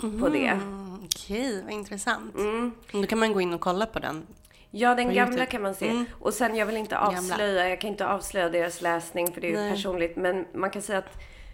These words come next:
Speaker 1: det som stack ut som var ganska roligt är att de är väldigt så här aligned med varandra.
Speaker 2: Mhm.
Speaker 1: Alltså, för de gör ju så mycket tillsammans.
Speaker 2: Mm.
Speaker 1: Och, eh, alltså, man ser att de är verkligen del av samma <laughs> flöde liksom och genomgår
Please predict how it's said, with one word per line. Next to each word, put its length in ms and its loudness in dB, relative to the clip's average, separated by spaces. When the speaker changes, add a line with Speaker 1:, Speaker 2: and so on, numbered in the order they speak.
Speaker 1:
det 200 -2
som 440 -2
stack 360 -6
ut 340 -2
som 220 -6
var 120 0
ganska 280 -4
roligt 300 -4
är 60 0
att 100 -4
de 140 0
är 60 2
väldigt 320 -2
så 60 -2
här 140 2
aligned 640 0
med 220 0
varandra. 680 -2
Speaker 2:
Mhm. 80 0
Speaker 1:
Alltså, 160 2
för 20 -4
de 140 4
gör 200 4
ju 80 0
så 120 -8
mycket 220 -8
tillsammans. 760 2
Speaker 2:
Mm. 100 -20
Speaker 1:
Och, 420 2
eh, 200 -2
alltså, 380 2
man 220 2
ser 340 2
att 300 -4
de 380 6
är 80 4
verkligen 420 -2
del 320 -2
av 60 -2
samma 500 -2
<laughs> 200 -10
flöde 600 4
liksom 380 -4
och 80 0
genomgår 1000 -2